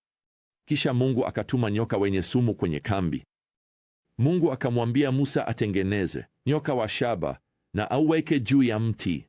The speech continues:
na wale walioumwa wangeweza kumtazama huyo nyoka wa shaba na kuponywa papo hapo. Kwa maana halisi, waliokolewa kutoka kwenye hukumu ya Mungu. Vivyo hivyo, Yesu anasema ni kwa kumwamini yeye, kumtazama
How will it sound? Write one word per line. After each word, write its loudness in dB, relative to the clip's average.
na 0
wale 2
walioumwa 2
wangeweza 2
kumtazama 0
huyo 4
nyoka 0
wa 0
shaba -2
na -4
kuponywa 0
papo -2
hapo. -4
Kwa 0
maana 0
halisi, -2
waliokolewa 0
kutoka -2
kwenye -2
hukumu -2
ya 0
Mungu. -2
Vivyo 2
hivyo, 2
Yesu 2
anasema 0
ni 2
kwa -2
kumwamini 0
yeye, 2
kumtazama -2